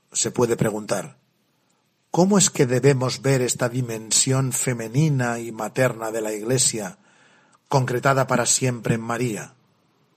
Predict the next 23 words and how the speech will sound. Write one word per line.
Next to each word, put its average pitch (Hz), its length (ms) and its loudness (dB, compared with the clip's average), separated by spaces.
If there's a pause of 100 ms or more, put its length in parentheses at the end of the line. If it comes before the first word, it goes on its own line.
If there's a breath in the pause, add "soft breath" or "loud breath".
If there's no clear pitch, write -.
(520)
La 95 120 -8
encíclica 123 800 -4 (500 soft breath)
desarrolla 131 520 0
su 139 140 0
respuesta 143 880 -2 (360 loud breath)
con 131 160 0
un 156 160 0
pasaje 147 520 0
de 127 100 0
la 139 80 0
Escritura 117 680 -4 (760 soft breath)
que - 80 -12
a 98 60 -8
primera 127 320 -2
vista 120 480 0 (280 soft breath)
parece 123 440 0
decididamente 127 920 0
contrario 107 640 -2 (1300)
a 113 120 -6
toda 139 220 4
veneración 110 600 -4
de 98 80 -8
María. 95 400 -8